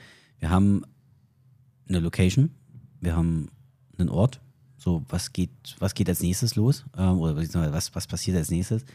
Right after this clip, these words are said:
Als nächstes passiert, äh, wir brauchen ja irgendwas in der Halle. So, in der Halle muss stehen ein Rig. Wir brauchen Equipment.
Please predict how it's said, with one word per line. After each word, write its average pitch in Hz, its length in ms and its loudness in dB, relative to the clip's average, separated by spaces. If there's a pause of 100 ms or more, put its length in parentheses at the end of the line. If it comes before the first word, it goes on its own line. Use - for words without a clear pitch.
(360)
Als 160 200 -2
nächstes 87 320 0
passiert, - 600 0
äh, 87 160 2
wir 80 80 -2
brauchen 73 280 -4
ja 82 100 0
irgendwas 85 280 0
in 110 140 6
der 85 100 4
Halle. 71 160 -6 (580)
So, 127 200 -8
in 92 160 -2
der 92 140 4
Halle 117 240 4
muss 107 540 -2
stehen 87 520 -2
ein 92 140 0
Rig. 76 200 -2 (140)
Wir 73 80 -6
brauchen 65 280 -4
Equipment. - 440 -2